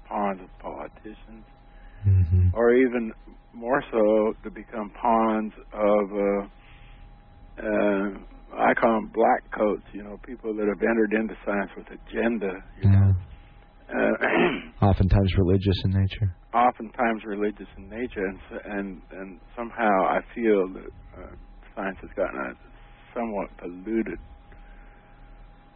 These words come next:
Speaker 1: not with just a specific religion, but with the idea that, that they're, uh,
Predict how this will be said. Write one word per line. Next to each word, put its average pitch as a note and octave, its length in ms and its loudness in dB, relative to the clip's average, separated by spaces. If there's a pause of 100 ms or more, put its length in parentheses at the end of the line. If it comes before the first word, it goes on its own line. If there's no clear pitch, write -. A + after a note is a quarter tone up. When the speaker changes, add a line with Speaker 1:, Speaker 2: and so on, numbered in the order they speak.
(140)
Speaker 1:
not C#3+ 300 2
with A#2+ 200 0 (100)
just A2+ 200 -2 (120)
a G2 220 0 (120)
specific - 600 -12
religion, G2 600 -4
but F#2+ 140 -6
with A2 200 -2
the A2+ 180 6 (140)
idea G#2 280 2
that, F#2+ 160 -10 (360)
that F#2 180 -10
they're, F2+ 280 0 (260)
uh, F2+ 260 -6